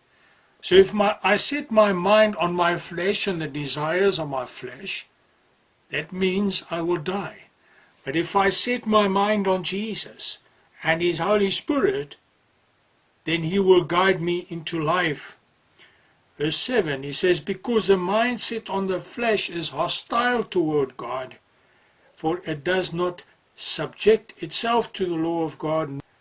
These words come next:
for it is not even able to do so. And those who are in the flesh cannot please God. However, you are not in the flesh, but in the Spirit,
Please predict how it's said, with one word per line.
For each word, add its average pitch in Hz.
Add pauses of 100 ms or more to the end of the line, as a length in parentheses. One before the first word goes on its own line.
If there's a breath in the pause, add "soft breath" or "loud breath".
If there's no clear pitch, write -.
(100)
for 175
it 180
is 165
not 185
even 190
able 190
to 170
do 196
so. 120 (1800 loud breath)
And 160
those 226
who 190
are 170
in 190
the 180
flesh 214
cannot 196
please 185
God. 190 (680 soft breath)
However, 165 (540 soft breath)
you 180
are 170
not 226
in 190
the 160
flesh, 151
but 147
in 170
the 151
Spirit, 160